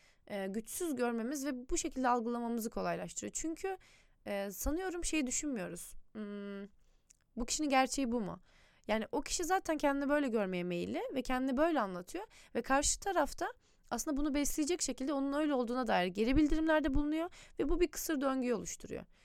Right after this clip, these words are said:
Yani o kişi kendi kapanına kısılıyor aslında.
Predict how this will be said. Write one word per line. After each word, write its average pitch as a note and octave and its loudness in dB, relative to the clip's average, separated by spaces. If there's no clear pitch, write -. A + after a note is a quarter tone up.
Yani G3 -4
o C4 -6
kişi E4 -4
kendi C#4 -2
kapanına C4 4
kısılıyor E3+ -8
aslında. E3 -10